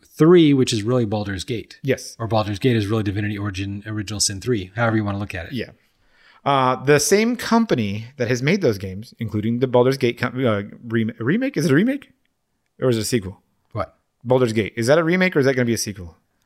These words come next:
Speaker 1: Oh, uh,
Speaker 2: I forget.
Speaker 1: I, I'm, I'm pretty sure it's gonna be vaguely a sequel,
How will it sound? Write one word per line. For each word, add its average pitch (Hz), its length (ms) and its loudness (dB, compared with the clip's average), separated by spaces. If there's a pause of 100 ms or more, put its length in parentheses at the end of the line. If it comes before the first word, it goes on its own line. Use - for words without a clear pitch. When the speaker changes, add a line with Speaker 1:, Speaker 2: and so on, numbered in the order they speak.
Speaker 1:
Oh, 143 300 4
uh, 151 640 0
Speaker 2:
I 110 220 -6
forget. 90 320 -8
Speaker 1:
I, 151 140 4
I'm, - 420 -4 (160)
I'm 147 120 2
pretty 240 300 4
sure 156 320 4
it's 139 220 -2
gonna 123 240 0
be 110 760 0
vaguely 120 640 0
a 120 60 0
sequel, 104 760 0